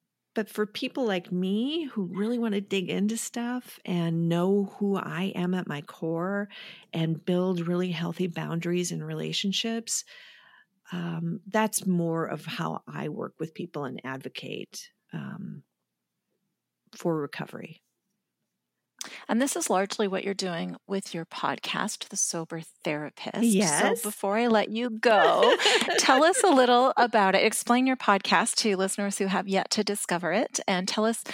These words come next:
Speaker 2: why you started it and, and what your goals are and what the podcast is all about.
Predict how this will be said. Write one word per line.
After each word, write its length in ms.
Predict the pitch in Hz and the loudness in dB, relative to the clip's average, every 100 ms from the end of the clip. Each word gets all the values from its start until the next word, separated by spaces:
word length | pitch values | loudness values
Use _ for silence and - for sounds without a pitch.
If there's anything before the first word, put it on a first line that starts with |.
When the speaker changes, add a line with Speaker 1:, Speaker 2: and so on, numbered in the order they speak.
| - _ | -14 _
Speaker 2:
why 240 | 190 196 | 0 2
you 120 | 190 | 2
started 400 | 196 - 175 175 | -2 -2 -2 0
it 200 | 170 160 - | -2 -2 -4
and, 340 | 180 165 160 - | -6 -4 -10 -10
and 280 | 160 170 196 _ - | -8 -8 -14 _ -14
what 240 | 175 185 | -6 -6
your 120 | - 170 | -6 -12
goals 300 | - 202 202 | -6 -4 -2
are 200 | 180 170 - | -2 -2 -2
and 360 | 165 156 165 - | -4 -6 -12 -10
what 160 | 165 | -12
the 60 | - | -12
podcast 480 | - 151 - 170 - | -8 -6 -6 -10 -12
is 100 | - | -16
all 140 | - | -14
about. 220 | - - | -10 -10